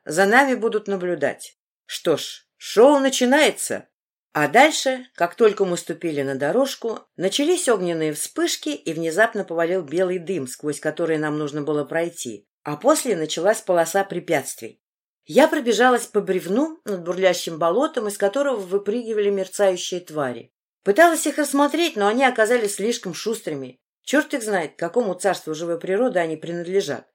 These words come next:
После бревна была стена, через которую по канату нужно было перебраться на ту сторону. После тренировки тело еще ныло, но хотя бы было разогретым. Я схватила канат, а сзади кто-то истошно завизжал.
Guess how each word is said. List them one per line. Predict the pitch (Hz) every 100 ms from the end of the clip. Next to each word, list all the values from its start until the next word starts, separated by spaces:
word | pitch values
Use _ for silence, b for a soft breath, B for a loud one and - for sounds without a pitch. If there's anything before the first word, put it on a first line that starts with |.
| _ _ _ _ _
После | - 175 185
бревна | 160 175 165 208 294
была | 208 165 202
стена, | 240 - 247 160 143
через | 156 151
которую | 170 160 165 156
по | 151
канату | 147 170 247 277 180
нужно | 175 190 175
было | 165 175 160 - _
перебраться | 170 165 156 220 240 202
на | 185
ту | 196
сторону. | 190 - 156 131 123 - _ _ _ -
После | 202 208
тренировки | 208 220 220 240 294 277 202
тело | 202 220 214
еще | 214 - 226
ныло, | 226 262 165 - _ -
но | 214
хотя | 254 254 339
бы | 254
было | 190 208 226
разогретым. | 175 147 139 147 151 143 127 127 _ _ _ _
Я | 262 330
схватила | - 208 202 180 165
канат, | 175 185 285 294
а | 175
сзади | 160 233 254
кто-то | 233 - 220 175
истошно | 147 - 185 180 160
завизжал. | 151 147 143 131 131 117